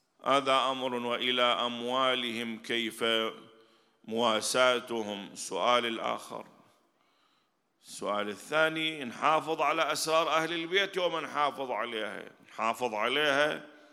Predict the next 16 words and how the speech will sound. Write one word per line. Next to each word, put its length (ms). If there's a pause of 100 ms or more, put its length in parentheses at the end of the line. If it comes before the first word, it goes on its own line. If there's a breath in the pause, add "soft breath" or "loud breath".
(480 loud breath)
يعني 360
إحنا 240
بالطريق 600
الصحيح، 600 (1700 soft breath)
وإذا 440
كنا 460
من 160
أولئك 600
المنفلتين 1160
المتخبطين 1160
الحمقى 840
فنحن 400
أعداء 1040 (420 loud breath)
لجعفر 680
بن 220
محمد. 840